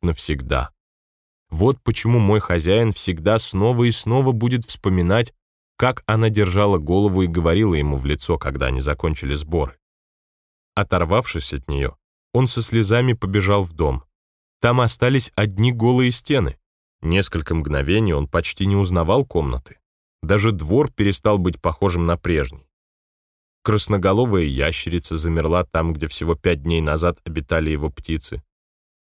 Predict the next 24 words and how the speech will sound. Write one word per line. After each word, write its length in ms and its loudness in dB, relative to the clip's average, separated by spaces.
К 40 -4
ее 220 2
лапе 340 0
прилипло 480 -2
смятое 540 0
перо. 480 -2
Когда 340 2
они 160 2
только 300 0
начали 380 0
грузить 400 -2
вещи 320 -2
в 80 -8
фургон, 460 0
он 160 0
понял, 400 0
что 300 -4
жизнь 360 0
человека 540 -2
в 60 0
некотором 500 0
роде 260 2
может 380 0
измеряться 680 0